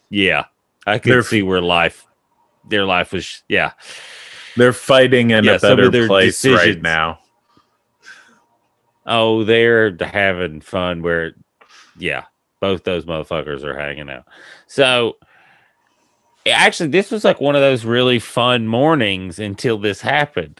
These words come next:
Speaker 1: Like, and Slee and I had talked about this, like, radio was fun, blah, blah, blah. And we get to this point, and, uh, we weren't even stoned or anything yet because we were doing morning radio or whatever. And then dude threatens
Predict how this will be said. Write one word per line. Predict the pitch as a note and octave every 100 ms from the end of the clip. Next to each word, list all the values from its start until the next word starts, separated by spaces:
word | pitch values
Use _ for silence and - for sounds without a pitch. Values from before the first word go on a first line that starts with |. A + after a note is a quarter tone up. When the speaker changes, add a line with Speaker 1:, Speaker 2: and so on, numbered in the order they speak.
| _
Speaker 1:
Like, | G#2 G2+ F2+ -
and | G2 F#2 -
Slee | - D3+
and | C3
I | A2+
had | F#2+
talked | B2+ C#3
about | F#2 E2
this, | F2 -
like, | F2+ F2 _ - - -
radio | G2+ G#2+ G#2+ G#2
was | G2+
fun, | - G2 G2+ G2+ F#2+
blah, | F2 G2 F#2+
blah, | F#2+ F#2+ F2+
blah. | F2+ F2+ E2+ - _ _ _ _ _ _ _ _ -
And | A2
we | G#2+
get | F#2+ A2+ - -
to | G2
this | G#2 -
point, | - A2+ A2 G#2 - _ _ _ _ _ _ -
and, | A2 A2 G#2 F#2+ _ _ _ -
uh, | A2+ A2 G2 F2 F2 _ _ -
we | C#3+
weren't | A#3 C4
even | A3+ C#3 A#2
stoned | - - C3 D#3 E3 D3 B2+
or | A#2+
anything | B2 B2+ A2+ A2+ G#2+
yet | G#2+ G2+ F2
because | G2 G#2+
we | F#2+
were | G#2+
doing | G#2 A2+ G#2
morning | G2+ F#2+
radio | F#2 F2+ F2+ F2+
or | F2
whatever. | F2+ F2+ F2 E2+ _ - - _ _ _ _ _ _ _ _ _ _ -
And | B2+
then | B2 A2+
dude | B2+ G#2
threatens | - A#2 A2 A2+ G2+ - -